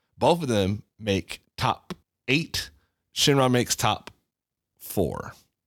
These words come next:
Uh, but Janemba had the most top six, most top sixteens out of two of those. But One Two Swap had the most tops, though.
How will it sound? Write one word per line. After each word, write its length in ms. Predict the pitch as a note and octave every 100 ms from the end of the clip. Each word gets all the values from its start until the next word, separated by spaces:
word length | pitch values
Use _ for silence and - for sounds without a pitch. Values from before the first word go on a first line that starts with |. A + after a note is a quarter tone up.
| _ _ _ _ _ -
Uh, 240 | G#2+ F2+ -
but 120 | A#2
Janemba 380 | A2 A#2+ C#3+ C3
had 180 | B2 G2
the 80 | G#2+
most 420 | A2 A2 - -
top 220 | B2+ -
six, 240 | - G2 - - -
most 240 | A2 B2 -
top 160 | A2
sixteens 360 | - G2+ A2+ G2
out 120 | F2+
of 80 | E2+
two 160 | - F#2
of 60 |
those. 140 | F2+ F2
But 140 | E2
One 160 | A#2 B2+
Two 120 | A2
Swap 260 | - F2+
had 180 | E2+ F#2+
the 80 | F#2
most 420 | F#2 E2 - -
tops, 340 | - - - -
though. 280 | C#2 D#2+